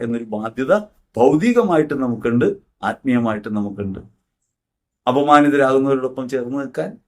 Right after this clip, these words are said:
മറ്റുള്ളവർ അപമാനിക്കപ്പെടാതിരിക്കാൻ കാവലാകാൻ, അതേസമയം തന്നെ ഭൗതികമായ വസ്ത്രമില്ലാതെ പോകുന്നവരെ, വസ്ത്രം വാങ്ങാൻ ശേഷിയില്ലാതെ പോകുന്നവരെ,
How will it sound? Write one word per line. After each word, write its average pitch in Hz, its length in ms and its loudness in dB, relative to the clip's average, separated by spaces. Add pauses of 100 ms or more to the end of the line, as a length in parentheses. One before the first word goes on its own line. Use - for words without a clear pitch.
(920)
മറ്റുള്ളവർ 160 380 2
അപമാനിക്കപ്പെടാതിരിക്കാൻ 143 1080 2 (120)
കാവലാകാൻ, 147 640 4 (840)
അതേസമയം 139 600 4 (100)
തന്നെ 123 240 2 (720)
ഭൗതികമായ 196 600 6 (100)
വസ്ത്രമില്ലാതെ 147 680 0
പോകുന്നവരെ, 123 520 0 (1080)
വസ്ത്രം 170 360 4
വാങ്ങാൻ 160 280 6 (100)
ശേഷിയില്ലാതെ 160 640 0
പോകുന്നവരെ, 117 480 -2